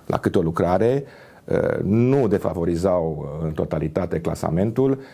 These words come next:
și era clar că nu erau făcute din,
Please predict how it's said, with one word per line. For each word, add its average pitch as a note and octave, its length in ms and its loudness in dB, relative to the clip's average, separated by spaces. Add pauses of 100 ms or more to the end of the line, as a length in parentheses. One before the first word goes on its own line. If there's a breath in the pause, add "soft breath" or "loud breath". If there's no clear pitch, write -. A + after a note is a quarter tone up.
(100 loud breath)
și - 260 0
era G#2 180 4
clar B2 280 2
că A2+ 120 0
nu A#2+ 320 2
erau F#2+ 300 4
făcute F#2+ 440 -2
din, G2 400 0